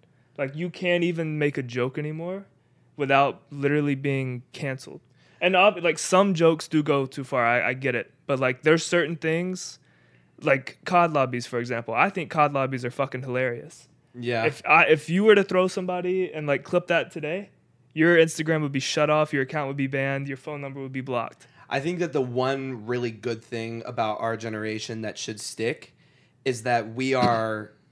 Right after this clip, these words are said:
Speaker 2: <coughs> extremely unwilling to tolerate hatred towards others. I think that there is a fine line with jokes where, like, if you're,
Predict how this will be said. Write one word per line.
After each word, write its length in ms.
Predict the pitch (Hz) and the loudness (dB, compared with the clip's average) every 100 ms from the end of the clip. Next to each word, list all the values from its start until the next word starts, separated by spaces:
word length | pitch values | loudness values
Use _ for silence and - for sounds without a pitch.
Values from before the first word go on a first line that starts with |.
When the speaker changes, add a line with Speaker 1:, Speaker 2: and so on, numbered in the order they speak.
| _ _ _ | _ _ _
Speaker 2:
<coughs> 520 | _ _ _ _ - | _ _ _ _ -8
extremely 640 | 131 - - 165 175 165 - | -6 -6 -2 0 2 0 2
unwilling 600 | 143 135 131 131 127 123 | 0 2 0 0 -2 -4
to 100 | 120 | -8
tolerate 1040 | - - 113 120 120 113 113 110 - - _ _ _ _ _ _ _ _ _ _ 85 _ - | -12 -4 -4 -2 -4 -4 -4 -6 -10 -20 _ _ _ _ _ _ _ _ _ _ -20 _ -14
hatred 640 | - 147 135 135 120 107 | -4 -4 -2 -2 -2 -4
towards 440 | 131 113 113 110 | -10 -6 -6 -8
others. 600 | 90 110 120 139 - - _ _ _ _ _ _ _ _ 135 | -10 -8 -8 -8 -14 -20 _ _ _ _ _ _ _ _ 0
I 80 | |
think 220 | 135 151 143 | 0 0 -2
that 160 | 135 | 0
there 200 | 135 127 | 2 2
is 360 | 123 131 139 131 | 4 4 4 -2
a 60 | |
fine 360 | 117 127 117 120 | -6 -4 -2 -2
line 240 | 117 117 | -2 -2
with 140 | 113 - | -6 -8
jokes 320 | 117 110 - | -6 -6 -6
where, 160 | 113 104 | -8 -6
like, 220 | 104 104 | -8 -10
if 140 | 104 113 | -12 -10
you're, 300 | 104 98 | -8 -10